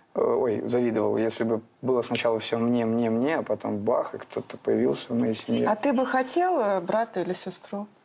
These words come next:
Speaker 1: Я бы очень хотел себе сестру, очень сильно. Э, потому что быть горой — это круто. <laughs> Вот. Я х-, очень, э, я и дочку хочу, не мальчика, дочку хочу. Вот. И быть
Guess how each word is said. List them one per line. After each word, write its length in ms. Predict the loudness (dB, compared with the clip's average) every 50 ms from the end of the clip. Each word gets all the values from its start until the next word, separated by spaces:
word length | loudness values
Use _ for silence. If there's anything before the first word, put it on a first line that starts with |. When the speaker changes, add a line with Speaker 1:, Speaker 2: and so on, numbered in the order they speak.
| _ _ 0
Speaker 1:
Я 80 | 2
бы 100 | 2 2
очень 200 | 2 2 2 0 0
хотел 280 | 0 0 0 0 0 0
себе 220 | 0 0 0 0
сестру, 540 | 0 -2 -4 -6 -6 -4 -2 -2 -2 -2 -4 -8 -14 -20 _ _ -2
очень 280 | -2 0 0 0 0
сильно. 480 | 0 -2 -4 -2 0 0 0 0 0 0 0
Э, 420 | 2 2 2 4 2 2 2 0 -2 -6 -14 -18 -18 -20 -20 -20 -20 _ _
потому 360 | -4 -2 0 2 2 2 2
что 840 | 0 0 -2 0 0 2 2 4 2 2 2 2 2 2 0 0 -2 -6 -10 -10 -4
быть 340 | -2 0 2 2 2 0 0
горой — 440 | 0 2 2 2 2 2 2 2 0 0
это 200 | -2 -2 -4 -4
круто. 480 | -4 -2 -4 -4 -4 -4 -6 -10 -10 -8 -6 -2
<laughs> 260 | 0 0 2 2 2 2
Вот. 400 | 2 2 2 2 2 0 0 -2 -2 -2 -4 -4 -4 -6 -10 -10 -6 -2
Я 260 | 0 2 2 2 2 2 0
х-, 260 | 0 0 0 0 0 0 -2 -2
очень, 640 | 0 0 0 0 0 0 2 2 2 2 0 -2 -2 -4 -2
э, 280 | 0 0 2 2 2 2
я 140 | 2 2
и 40 | 2
дочку 320 | 2 0 -2 -2 -2 -2 -2
хочу, 500 | 0 0 -2 0 0 0 2 0 0 -2 0
не 160 | 0 2 2
мальчика, 560 | 2 2 0 0 0 -2 -4 -2 -2 -2 -2 -2 0
дочку 340 | 2 2 2 0 -2 -6 -8 -8
хочу. 320 | -8 -8 -8 -6 -6 -8 -8 -6 -2
Вот. 300 | 0 2 0 0 -2 -2 -2
И 40 | 0
быть 400 | 2 2 2 0 -2 -10 -10 -8